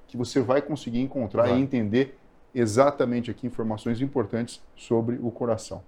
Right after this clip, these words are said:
Speaker 1: E como é que as pessoas podem conseguir ter acesso ao livro, André?
Speaker 2: Fernando, no Google, se você procurar lá, tem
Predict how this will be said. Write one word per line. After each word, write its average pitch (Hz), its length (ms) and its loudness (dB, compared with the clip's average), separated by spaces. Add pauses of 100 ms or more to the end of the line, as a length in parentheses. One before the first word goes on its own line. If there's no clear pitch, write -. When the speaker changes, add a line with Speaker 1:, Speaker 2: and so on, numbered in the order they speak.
(120)
Speaker 1:
E 123 60 -2
como 160 140 4
é 190 40 8
que 185 60 2
as 160 80 4
pessoas 139 320 2
podem 127 260 4
conseguir 120 600 -2 (200)
ter 117 100 4
acesso 113 420 4
ao 110 60 4
livro, 95 260 0
André? 95 240 -4 (440)
Speaker 2:
Fernando, 110 380 -4
no 117 140 0
Google, 123 560 0 (360)
se - 160 6
você 110 300 2
procurar 143 400 2
lá, 139 100 4
tem 139 380 2